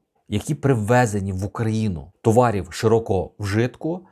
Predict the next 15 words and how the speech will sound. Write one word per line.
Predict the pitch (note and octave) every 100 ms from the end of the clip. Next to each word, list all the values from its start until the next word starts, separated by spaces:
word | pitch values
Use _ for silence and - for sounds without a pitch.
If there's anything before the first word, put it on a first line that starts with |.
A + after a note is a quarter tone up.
| _ _ _ _ -
повністю | C3 D3+ C#3+ A#2+ -
зі | A2 G#2
всіх | C3+ - - B2 F2 _ _ _ _ _ -
підприємців | A2 - G#2+ G2 B2+ C#3+ A#2+ A2 A2+ _ _
стягували | - - A#2 A2+ A2+ A2 G#2+
данину. | G#2 G#2 G2 F2 - _ _ _ _ _ _ _ _ -
Від | D3 E3+
п'ятсот | D#3 C3+ - C#3 C3 -
до | G#2+
тисячі | A2 B2 A2+ F#2+ G2
гривень | F#2 B2 C3 A2+
з | -
кожного. | - A#2 G2 E2+ C#2+ - -
Якщо | G2+ G#2+ - D#3+ A2+
людина | G2+ A#2 B2 G2